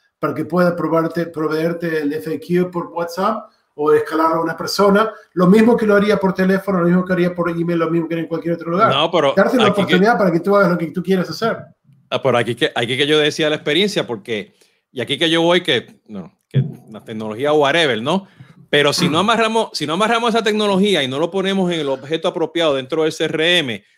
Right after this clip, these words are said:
Speaker 2: cuando yo me vaya al canal de ventas y tú me hagas una interacción por WhatsApp,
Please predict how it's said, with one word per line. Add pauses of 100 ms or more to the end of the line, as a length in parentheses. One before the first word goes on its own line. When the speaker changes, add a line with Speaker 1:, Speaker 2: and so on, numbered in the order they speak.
(220)
Speaker 2:
cuando
yo
me
vaya
al
canal
de
ventas
y
tú
me
hagas
una
interacción
por
WhatsApp,